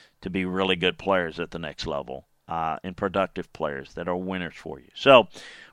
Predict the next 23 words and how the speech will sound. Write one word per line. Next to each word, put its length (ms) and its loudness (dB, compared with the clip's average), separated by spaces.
we're 140 -2
gonna 180 4
get 180 6
into 260 6
that 360 6
more 280 0
and 100 -4
more, 200 0
and 80 -2
that's 300 2
what's 280 -2
a 60 0
big 240 -4
part 280 2
of 100 -6
what 140 -6
we 120 -6
do. 220 -4
My 240 8
role 340 6
at 120 2
the 80 -4
Combine, 640 4